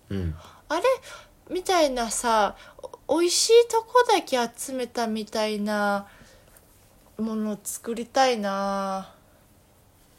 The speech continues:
Speaker 2: 食べ物で。松田君好きな食べ物のさ、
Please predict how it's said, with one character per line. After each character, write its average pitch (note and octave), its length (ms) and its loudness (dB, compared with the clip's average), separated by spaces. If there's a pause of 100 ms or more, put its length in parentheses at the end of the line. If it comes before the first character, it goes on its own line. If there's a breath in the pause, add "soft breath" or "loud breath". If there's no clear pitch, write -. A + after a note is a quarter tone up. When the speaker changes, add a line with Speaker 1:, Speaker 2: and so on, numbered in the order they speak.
Speaker 2:
食 G#3 160 -10
べ G3+ 120 -4
物 G3+ 400 -4
で。 - 340 -10 (1600)
松 B3 160 -6
田 G4 200 4
君 B3 200 -4
好 G#3 120 -6
き C#4 140 -8
な C#4 120 -4
食 A#3+ 200 -12
べ G#3+ 140 -6
物 G#3 340 -4
の F#3+ 160 -8
さ、 F#3+ 440 -6